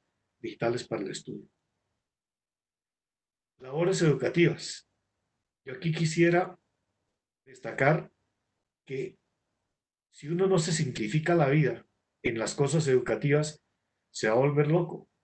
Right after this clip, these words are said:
Hacer mapas mentales, hacer mapas conceptuales, eh, explorar mundos espectaculares, modelar. Todas esas cosas se pueden hacer apoyados en tecnología.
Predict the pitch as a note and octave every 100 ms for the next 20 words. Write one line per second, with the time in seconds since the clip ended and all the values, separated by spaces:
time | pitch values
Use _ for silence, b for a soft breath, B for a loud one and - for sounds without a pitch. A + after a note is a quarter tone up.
0 | _ _ _ - - B2+ C#3 C#3 D3+ B2
1 | G2+ - C#3 C#3+ A2+ - - - A#2+ D#3
2 | A#2 B2 C3+ C3+ - - - - - D3
3 | C3 - - _ _ _ _ _ _ C3
4 | B2+ B2+ - _ _ _ _ _ _ _
5 | _ C#3+ - - C3+ C3 C#3 D#3 E3 E3+
6 | E3+ D#3+ D#3+ - B2 - - A#2 G#2 A2+
7 | C3 D#3 B2+ - - A#2+ B2 A#2+ A#2 B2
8 | D#3 D#3 - _ _ _ _ _ _ _
9 | _ - F3 E3 D#3+ E3 D#3 E3+ C#3+ D#3+
10 | - - _ _ - - C#3 C#3+ B2+ -
11 | C#3 - - - G#2+ A#2 B2+ A#2 G#2+ G#2
12 | G2 F2+ - -